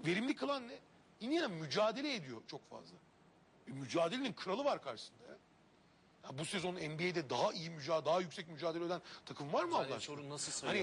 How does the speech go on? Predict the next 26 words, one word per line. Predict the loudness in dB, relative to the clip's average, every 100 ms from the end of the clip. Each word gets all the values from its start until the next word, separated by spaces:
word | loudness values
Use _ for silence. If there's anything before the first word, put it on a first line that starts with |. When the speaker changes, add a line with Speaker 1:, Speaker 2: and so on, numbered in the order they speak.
| -2
Speaker 2:
atacaklar | -6 -8 -8 -10 -10 -12 -4
Speaker 1:
hayır, | -4 -2
Speaker 2:
Chicago'ya? | -6 -2 0
Speaker 1:
hani | 0
ş-, | 0 -4 -16 -18 -6
ş-, | -2 -2 -4 -16 -6
şöyle | 0 2 4 4 2 -4 -20 -20 -20 -20 -6
tek | 0 0 -2 -20 -16 -6
bireysel | -2 0 0 0
sayı | 0 -4
güçleri | -4 -4 -2 -2
var. | -2 -4 -8 -16 -20 -4 0
Danny | 0 0
Granger, | 0 0 -2 -6 -8 -18 -20 -20 -18 -6
Lou | 0 2 2
Holden | 2 -2
gibi | 0 -2 -2 -6
ligin | 0
en | 2
iyi | 4 2
dış | 0
savunmacılarından | 0 -2 -2 0 0 0
birinin | -4
kelepçesi | -2 -2 -2 -2
altında | -2 -4
olacak. | -8